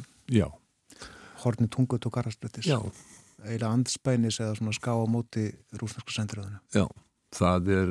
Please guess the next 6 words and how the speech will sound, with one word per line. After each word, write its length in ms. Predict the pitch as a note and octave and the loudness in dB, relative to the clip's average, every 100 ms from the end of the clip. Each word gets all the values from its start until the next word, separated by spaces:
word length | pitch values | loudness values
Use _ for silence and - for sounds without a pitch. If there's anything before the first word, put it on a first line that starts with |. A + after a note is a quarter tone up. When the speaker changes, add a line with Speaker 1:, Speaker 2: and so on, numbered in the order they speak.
| F#2 | 2
Speaker 1:
eh, 540 | F2+ F2 F2 A2 - G#2 - - - - _ - | 2 2 -2 -6 -10 -20 -20 -20 -20 -20 _ -14
þetta, 440 | C#3+ A2 - G#2 F2+ | 0 2 2 2 4
um 100 | G2 | 4
þetta 320 | - F#2 - | 4 0 2
urðu 440 | F2+ F#2+ F#2 F2 E2+ | 2 2 0 -2 -2
allir 400 | F#2+ F#2 F2 | -2 -2 -2